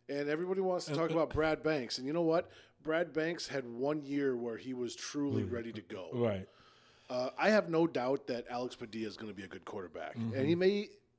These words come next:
Speaker 1: it, it may
Speaker 2: It
Speaker 1: even be fair to say he's the quarterback of the future.
Speaker 2: Mm-hmm.
Speaker 1: But to say that he was ready the whole time, and now we see two drives go really well, and to say that he was ready the whole time, that's not fair either.
Speaker 2: No. Uh,
Speaker 1: He may be the guy now.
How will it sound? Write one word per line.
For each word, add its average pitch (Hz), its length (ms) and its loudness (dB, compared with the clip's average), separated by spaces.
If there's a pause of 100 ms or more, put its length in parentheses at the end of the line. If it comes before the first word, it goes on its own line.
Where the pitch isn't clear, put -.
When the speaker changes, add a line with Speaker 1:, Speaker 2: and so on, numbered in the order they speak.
(160)
Speaker 1:
it, 160 200 -6
it 170 340 -2
may 170 120 4
Speaker 2:
It 180 100 4
Speaker 1:
even 170 140 -8
be 165 80 -2
fair 151 220 -4
to 135 60 -4
say 135 160 -4
he's 123 140 -10
the 123 60 -16
quarterback 110 400 -8
of 117 40 -14
the 110 60 -16
future. - 320 -4 (100)
Speaker 2:
Mm-hmm. 110 320 -2 (600)
Speaker 1:
But 175 160 4
to 170 100 0
say 214 420 2
that 170 420 2
he 175 200 -6
was 151 380 2 (140)
ready 147 280 2
the 123 140 -4
whole 139 240 2
time, 131 520 -2
and 110 100 -6
now 143 160 2
we 143 120 2
see 131 380 0 (560)
two 180 180 2
drives 143 420 4
go 135 120 2
really 123 280 2
well, 117 380 0
and 110 80 -6
to 110 60 -6
say 123 220 -2
that 120 140 -2
he 120 80 -6
was 117 120 0
ready 123 180 -2
the 113 80 -4
whole 113 180 -4
time, 139 400 -2
that's 147 240 2
not 139 200 -2
fair 110 220 -4
either. 98 340 -8
Speaker 2:
No. 107 360 -4 (100)
Uh, 120 40 -12 (200)
Speaker 1:
He 202 220 0
may 202 240 6
be 196 180 0
the 170 100 -2
guy 151 300 0
now. 85 220 -14